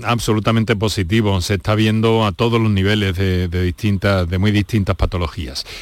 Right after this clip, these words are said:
Bueno, veréis qué vamos a hacer. Tenemos, eh, poquito tiempo, pero yo quiero preguntarle muy brevemente, doctora Ana Martínez Padilla, dígame una cosa.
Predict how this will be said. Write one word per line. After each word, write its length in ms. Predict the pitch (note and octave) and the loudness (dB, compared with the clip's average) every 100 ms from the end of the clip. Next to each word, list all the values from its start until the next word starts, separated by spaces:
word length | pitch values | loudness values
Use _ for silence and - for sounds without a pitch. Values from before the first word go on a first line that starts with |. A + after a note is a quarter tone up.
| - - - | -16 -10 0
Bueno, 180 | F3 | 2
veréis 220 | D#3+ E3+ - | 4 2 0
qué 80 | |
vamos 220 | F3+ F3 E3 | -2 0 -4
a 40 | |
hacer. 260 | D3+ C3+ G#2+ | -2 -4 -2
Tenemos, 540 | - D3 D#3+ F#3 F#3+ - | -2 -2 0 0 -2 -2
eh, 480 | D3+ C#3+ C3+ C3 C3 | 0 2 0 0 -2
poquito 380 | C3 C3+ C#3+ C3+ | -4 -4 -2 0
tiempo, 260 | A#2+ A2 A2+ | 0 -2 -2
pero 140 | A#2+ | 0
yo 100 | D3+ | 0
quiero 160 | E3+ E3+ | 0 0
preguntarle 460 | D3+ D3+ C#3+ D#3+ | -2 0 -2 -2
muy 220 | E3 D#3+ F#3 | 0 0 2
brevemente, 580 | F#3+ F#3 D#3 C3 A#2 | 2 2 0 0 0
doctora 400 | B2+ A#2+ - E3 | -2 -2 -2 -2
Ana 100 | D#3+ | 0
Martínez 380 | D#3 D3 D#3 D#3 | -2 -2 -2 -2
Padilla, 380 | - C3+ G#2+ A2+ | 0 0 2 2
dígame 260 | C#3 F3 F3 | 0 0 0
una 160 | E3 | 0
cosa. 460 | C3+ A2+ - F#2+ | 0 -2 0 -4